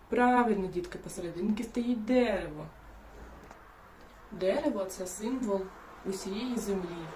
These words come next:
усієї живої прир-, природи, без якої не було б життя на землі. Сьогодні ми з вами будемо говорити про правила поведінки у природі. Дітки, давайте зараз ще раз глянемо один малюночок.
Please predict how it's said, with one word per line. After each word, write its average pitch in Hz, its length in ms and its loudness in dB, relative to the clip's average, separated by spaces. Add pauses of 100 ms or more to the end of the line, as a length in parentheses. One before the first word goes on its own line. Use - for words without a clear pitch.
(120)
усієї 185 440 -8
живої 185 400 4
прир-, 180 440 0
природи, 196 500 2 (380)
без 185 160 2
якої 214 500 0
не 175 180 -8
було 175 220 0
б 226 100 2
життя 180 340 -4
на 185 160 0
землі. 165 480 -4 (520)
Сьогодні 349 360 2
ми 220 100 4
з 202 100 -4
вами 202 160 0
будемо 196 380 2
говорити 190 580 0 (140)
про 175 120 -8
правила 233 440 0
поведінки 185 600 -2
у 180 120 -6
природі. 180 560 -2 (600)
Дітки, 214 360 -2
давайте 240 340 2
зараз 220 340 -2
ще 220 280 -4
раз 311 180 2
глянемо 220 560 2
один 196 240 6
малюночок. 196 760 2